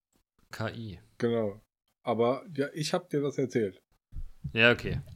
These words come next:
Speaker 2: Ähm.
Speaker 1: Ja, wenn du das sagst, dann will ich das glauben. Ich bin manchmal anscheinend nicht aufmerksam.
Speaker 2: Na ja, also wenn's im Privaten, äh, wenn's nur im Privaten ist, also hier in unserem, äh, privaten, äh, dann ist es,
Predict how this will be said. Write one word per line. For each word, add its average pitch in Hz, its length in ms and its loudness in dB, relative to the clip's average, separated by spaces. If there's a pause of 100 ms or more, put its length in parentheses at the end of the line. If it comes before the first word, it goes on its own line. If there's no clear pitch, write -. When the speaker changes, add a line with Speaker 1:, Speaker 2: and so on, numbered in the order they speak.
(100)
Speaker 2:
Ähm. 113 120 -2
Speaker 1:
Ja, 143 220 8
wenn 143 100 0
du 131 60 -2
das 123 180 0
sagst, 120 340 0
dann 104 180 -10 (520)
will 123 100 0
ich 120 60 0
das - 220 -6
glauben. 107 460 -4
Ich - 200 -18
bin 107 120 -12
manchmal 92 600 -8 (540)
anscheinend 92 360 -6
nicht 87 140 -12
aufmerksam. 82 640 -12 (180)
Speaker 2:
Na 147 180 0
ja, 92 320 -8 (200)
also 98 240 -4
wenn's 104 200 0
im 110 60 -2
Privaten, 113 680 -2 (240)
äh, 113 240 -4
wenn's 147 260 0
nur 131 220 6
im 117 60 0
Privaten 127 420 0
ist, 135 340 -10
also 104 220 0
hier 104 200 4
in 104 80 0
unserem, 127 520 2
äh, 113 400 -4
privaten, 110 600 -4 (500)
äh, 107 460 -2
dann 107 280 -2
ist 123 180 -8
es, - 320 -8